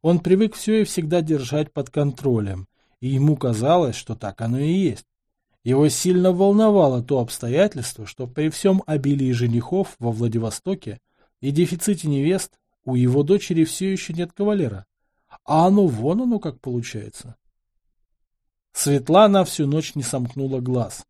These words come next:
Ей постоянно чудилось, что именно в этот момент Антон испускает последний вздох.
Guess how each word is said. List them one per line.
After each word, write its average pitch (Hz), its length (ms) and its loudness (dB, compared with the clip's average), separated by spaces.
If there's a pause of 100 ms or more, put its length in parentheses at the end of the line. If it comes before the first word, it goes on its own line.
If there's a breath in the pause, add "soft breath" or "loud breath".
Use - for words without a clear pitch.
(280)
Ей 143 160 2
постоянно 185 760 -2
чудилось, 127 520 -2
что - 180 -6
именно 180 320 0
в 135 120 -2
этот 185 280 -2
момент 147 460 -2
Антон 180 460 2
испускает 156 760 -4
последний 120 680 -2
вздох. 104 540 -8